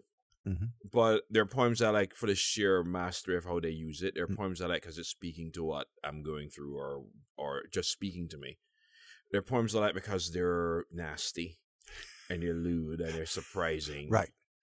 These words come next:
Speaker 2: And they have such muscle. And I like, I still like poems because of rhythm.
Speaker 1: Yes.
Speaker 2: And rhyme and assonance and resonance and, and, and so on. You know, I was gonna say I like a poem that speaks to me, but I have tons of poems I like that don't speak to me.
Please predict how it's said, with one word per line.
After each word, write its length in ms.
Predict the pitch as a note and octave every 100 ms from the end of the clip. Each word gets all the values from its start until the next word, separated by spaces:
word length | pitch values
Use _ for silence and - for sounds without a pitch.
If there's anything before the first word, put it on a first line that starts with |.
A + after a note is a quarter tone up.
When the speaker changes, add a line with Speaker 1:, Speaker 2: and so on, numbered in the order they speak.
| _ - - -
Speaker 2:
And 140 | G2
they 60 | G2
have 280 | G2+ F#2
such 540 | E2+ - A#2+ G2 - - -
muscle. 800 | D#2+ D#2+ F2 F#2 - G2+ A#2+ D3 _ _ _ _ _ _ _ _ _ - - _
And 100 | E3
I 60 | F#3+
like, 260 | G#3+ G#3 -
I 200 | C#3+ E3
still 220 | - D#3+
like 160 | G#3 B2+
poems 240 | C3 A2+
because 320 | A2 A#2+ G2+
of 160 | A#2+ A2
rhythm. 460 | D#3+ E3 G#2+ E2 F2 _ _ -
Speaker 1:
Yes. 300 | G2 - -
Speaker 2:
And 160 | A#2 C3
rhyme 340 | C#3+ C3 G2+
and 100 | G#2
assonance 600 | E2 B2+ - G#2+ F2+ E2+
and 160 | G2+ F#2+
resonance 600 | A2+ A2+ G2 E2 D#2 -
and, 240 | F#2 F2+ -
and, 380 | F#2 F#2 F#2 -
and 200 | F2+ F#2
so 180 | - A#2
on. 200 | G2+ F2 -
You 140 | D#3+
know, 100 | F#3+
I 160 | E3+ D#3+
was 100 | E3
gonna 160 | G3+
say 160 | F#3+ F#3+
I 100 | -
like 240 | D3 D3+ D3
a 60 |
poem 260 | - D#3 C#3+
that 120 | A#2
speaks 320 | - C3+ B2
to 60 | C3+
me, 100 | B2+
but 100 | A#2+
I 40 |
have 180 | A#2+ -
tons 340 | - - F3+ D#3+
of 100 | -
poems 240 | D#3 C3
I 40 | A#2+
like 120 | -
that 180 | F#2+ -
don't 180 | F#2+
speak 280 | F2+ F2 F2
to 80 | E2+
me. 200 | C#2 -